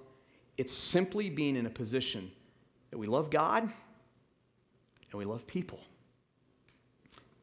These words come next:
So we understand a game plan. We put ourselves in the right position. We run the right route. And lastly, we must continue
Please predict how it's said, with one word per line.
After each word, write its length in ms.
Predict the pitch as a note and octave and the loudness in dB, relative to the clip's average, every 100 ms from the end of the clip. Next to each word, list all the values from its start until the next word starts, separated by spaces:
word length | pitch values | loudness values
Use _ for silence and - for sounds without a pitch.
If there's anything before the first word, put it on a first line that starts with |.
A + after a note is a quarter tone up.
| _ _ | _ _
So 120 | - | -8
we 60 | A#2 | -4
understand 360 | B2+ B2+ D3+ C#3+ | -2 2 4 4
a 40 | |
game 260 | B2+ C#3 C3+ | 4 4 4
plan. 360 | A#2+ G2+ F#2 | 0 -4 -6
We 100 | A2 | -6
put 160 | C3 A3 | 4 4
ourselves 380 | G3+ - E3 C#3+ | 6 6 4 4
in 80 | D3 | 0
the 60 | |
right 240 | C3+ D3+ - | 2 2 0
position. 500 | C3+ C3+ D#3 C3 B2 - - - | -2 0 0 -2 -8 -16 -20 -4
We 120 | C3 | 2
run 180 | C3+ D#3+ | 4 6
the 80 | D3 | 6
right 200 | C#3 B2+ | 4 2
route. 300 | B2+ A#2+ - | 2 0 0
And 140 | A#2+ A#2 | 0 4
lastly, 520 | A#2 A#2 A#2 - G#2+ | 4 4 0 -4 -2
we 120 | B2 | 0
must 220 | C3+ C3+ | 0 -2
continue 760 | - A#2 - D#3 D3+ B2 G#2+ | -4 -6 -4 0 2 2 0